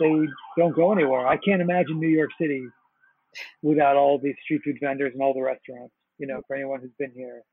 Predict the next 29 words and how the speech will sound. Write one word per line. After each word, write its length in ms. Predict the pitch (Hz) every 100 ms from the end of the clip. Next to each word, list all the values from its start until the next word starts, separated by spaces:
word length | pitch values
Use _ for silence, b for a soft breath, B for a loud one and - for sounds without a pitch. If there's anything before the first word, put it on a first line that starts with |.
| _ _ _ _ _ -
it 180 | 131
is 220 | 147 135 123 - 175 - -
so 160 | 160 143
much 240 | 127 -
a 40 | -
part 280 | 131 123
of 80 | 123 _ _ _ _ _ _ _ _ _ _
the 80 | 135
culture. 420 | - 131 - 131 123 _ -
It's 140 | 147
also 280 | 185 - 160
just 160 | 151 - -
personally 580 | 190 - 156 139 135 - _ _ _ _ _ _
what 320 | 143 139 156
I 220 | 156 151 156
miss. 220 | 160 156 -
It's 180 | 175 -
one 180 | 185 190
of 60 | 185
the 60 |
things 120 | 185 165
I 80 |
miss 160 | 165 160 -
the 60 |
most 280 | 143 165 - 143
is 100 | 123
being 180 | 139 135
able 240 | 131 131 -
to 200 | 135 131